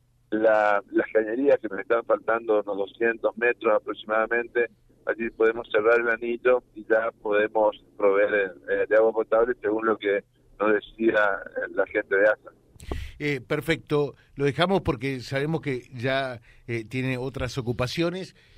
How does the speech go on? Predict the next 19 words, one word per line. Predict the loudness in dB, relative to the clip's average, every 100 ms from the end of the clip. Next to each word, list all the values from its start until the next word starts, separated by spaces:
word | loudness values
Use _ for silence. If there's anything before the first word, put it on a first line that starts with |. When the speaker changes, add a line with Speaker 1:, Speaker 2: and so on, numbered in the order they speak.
| -8
Speaker 2:
eh, | -6
pero | -2 -4
compartir | -2 0 0 2 2
entonces | 2 2 0 0 -2 -4 -6 _
hoy | 4 6 6 0 -12 _ _ _ -2
apertura | 0 2 0 0 -4 -2 0 0 -4 -6
de | -10
sobres | -4 -2 -2
para | -2 -2
la | -2
licitación, | -4 -8 -4 -4 0 0 0 -6 -14 -20 _
eh, | -2 -2 -4
de | -4 -2
la | -2
terminación | -4 -2 -2 0 0
de | 2
la | -2
cocina | -4 -4 -4
centralizada, | -2 -4 -4 -6 -4 0 2 2 -4